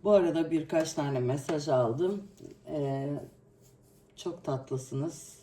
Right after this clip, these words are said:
Yani çok soran vardı. "Neredesiniz, nasılsınız, iyi yıllar?" diye. Ama bir tane mesaj beni hakikaten gülümsetti. "Ben şiştim videosuz, nerelerdesiniz?" diye.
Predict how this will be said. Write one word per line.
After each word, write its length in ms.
Yani 340
çok 260
soran 640
vardı. 720
"Neredesiniz, 760
nasılsınız, 680
iyi 240
yıllar?" 540
diye. 380
Ama 240
bir 80
tane 340
mesaj 520
beni 160
hakikaten 680
gülümsetti. 1000
"Ben 180
şiştim 600
videosuz, 840
nerelerdesiniz?" 1200
diye. 260